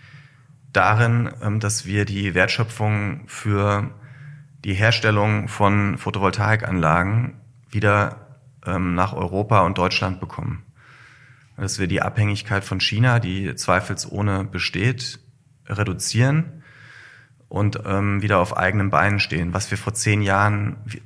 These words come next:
also Deutschland war ja das Land, was vorangegangen ist mit, äh, der Solarproduktion, sowohl was den Bau der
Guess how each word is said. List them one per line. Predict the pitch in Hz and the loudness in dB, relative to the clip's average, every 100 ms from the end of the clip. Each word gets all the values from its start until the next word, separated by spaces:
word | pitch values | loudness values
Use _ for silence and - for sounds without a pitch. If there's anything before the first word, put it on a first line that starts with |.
| - | -8
also | 107 | -6
Deutschland | - 104 120 123 113 107 - | 2 4 4 2 2 0 -4
war | - 95 | 2 4
ja | 113 107 | 6 4
das | 110 - | 2 0
Land, | 87 104 120 117 | 2 2 2 0
was | 107 - | -2 -2
vorangegangen | 101 92 120 123 - 101 90 95 92 | 0 2 2 0 -2 -2 2 2 0
ist | - 107 - - - _ _ _ _ _ _ | -2 -4 -2 -4 -6 _ _ _ _ _ _
mit, | 107 110 - - | -4 -2 -6 -8
äh, | - 95 92 | -4 0 0
der | 87 85 85 82 - | 2 2 4 2 -4
Solarproduktion, | 107 104 87 92 98 - - - 104 98 - 92 104 120 147 - - - - _ _ | -4 2 4 6 4 -2 -12 -4 -2 -2 -4 0 2 4 2 -4 -14 -20 -20 _ _
sowohl | - 92 95 113 127 113 - - - - - - | -8 -4 2 6 6 4 0 -10 -20 -20 -20 -6
was | 101 101 - | 0 0 0
den | 104 101 101 | 0 2 2
Bau | 95 85 110 | 4 4 6
der | 104 98 85 76 - | 4 4 2 -2 -8